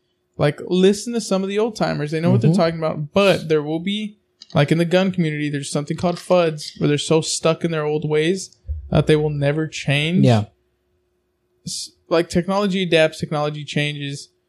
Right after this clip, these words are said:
Speaker 1: Like, um, be adaptable. Like,
Speaker 2: Yeah.
Speaker 1: if some new technology for cigars
Speaker 2: Yeah,
Speaker 1: comes
Speaker 2: it's just
Speaker 1: out,
Speaker 2: like anything
Speaker 1: try it
Speaker 2: else.
Speaker 1: out.
Speaker 2: It's just like anything else, right? There's always gonna be a, a new advancement, a new
Speaker 1: Mm-hmm.
Speaker 2: update, a new something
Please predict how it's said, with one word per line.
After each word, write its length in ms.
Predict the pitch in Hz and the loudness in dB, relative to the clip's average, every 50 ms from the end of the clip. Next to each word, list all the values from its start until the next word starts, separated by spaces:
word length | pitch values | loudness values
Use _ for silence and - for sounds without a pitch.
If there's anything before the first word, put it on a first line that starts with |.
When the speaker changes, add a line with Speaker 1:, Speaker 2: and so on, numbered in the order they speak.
| _ _ _ _ _ - | _ _ _ _ _ -2
Speaker 1:
Like, 320 | - 139 143 139 143 - | 0 2 2 2 0 0
um, 260 | 147 143 143 139 135 135 151 - _ - 156 | -2 -2 0 -2 -4 -4 -6 -8 _ -10 -4
be 120 | 156 175 190 | 0 2 2
adaptable. 640 | 185 175 180 185 196 185 - 151 127 117 120 143 | 4 4 4 4 2 0 -4 -4 -4 -4 -6 -6
Like, 260 | 175 - 131 131 - - | -4 -4 -4 -4 -2 0
Speaker 2:
Yeah. 180 | 123 120 110 | 2 2 2
Speaker 1:
if 220 | 107 - - - _ - | 2 -2 -8 -20 _ -18
some 320 | - - - 165 160 165 | -12 -4 -2 -2 0 0
new 160 | 165 170 170 | -2 -4 -4
technology 500 | - - 170 151 151 147 147 151 151 156 151 | -2 -2 -2 -2 -2 -4 -6 -6 -8 -8 -10
for 120 | - 151 | -10 -10
cigars 320 | 139 139 131 127 123 127 139 | -10 -8 -6 -6 -6 -4 0
Speaker 2:
Yeah, 80 | 220 | 0
Speaker 1:
comes 100 | 180 - | 2 2
Speaker 2:
it's 40 | - | 2
just 100 | 202 202 | 2 2
Speaker 1:
out, 40 | 220 | 2
Speaker 2:
like 80 | 208 196 | 2 2
anything 240 | 185 165 139 127 120 | 4 4 4 4 4
Speaker 1:
try 60 | 120 | 4
it 120 | - - | 4 4
Speaker 2:
else. 200 | 101 - - - 147 | 2 0 -2 -6 -8
Speaker 1:
out. 60 | - | -6
Speaker 2:
It's 200 | - 135 139 156 | -6 -8 -8 -6
just 160 | - 180 - | -6 -6 -2
like 120 | - 139 120 | -2 0 0
anything 260 | 110 110 107 104 104 | 0 -2 -2 -4 -4
else, 220 | 110 104 101 - | -4 -4 -2 -2
right? 100 | 113 113 | -2 0
There's 160 | 110 131 120 117 | 0 0 -2 0
always 320 | 120 127 139 151 151 143 | 0 2 2 2 2 0
gonna 160 | 147 151 139 | 0 -2 0
be 340 | 123 117 120 117 110 110 - | 0 0 0 0 0 -2 -4
a, 60 | - | -4
a 40 | 110 | -2
new 380 | 113 117 120 123 127 127 127 123 | -2 0 0 0 -2 0 0 0
advancement, 680 | 117 110 107 110 107 110 107 107 - - 117 104 - | 0 0 0 -2 -4 -4 -6 -8 -6 -6 -6 -4 -2
a 60 | - | 0
new 160 | 120 120 117 117 | 2 2 4 4
Speaker 1:
Mm-hmm. 200 | 113 110 110 110 - | 2 2 2 0 2
Speaker 2:
update, 260 | - 113 110 113 110 | 2 4 4 4 2
a 20 | |
new 540 | 107 110 117 123 127 127 123 120 117 113 - _ _ _ _ _ _ _ _ _ | 2 0 0 0 0 0 -2 -2 -4 -4 -8 _ _ _ _ _ _ _ _ _
something 1040 | - - - - - 170 165 175 175 147 - - 139 120 113 110 107 107 107 104 104 | -10 -6 -4 0 2 2 2 2 0 -2 0 0 2 2 2 0 -2 -6 -10 -10 -12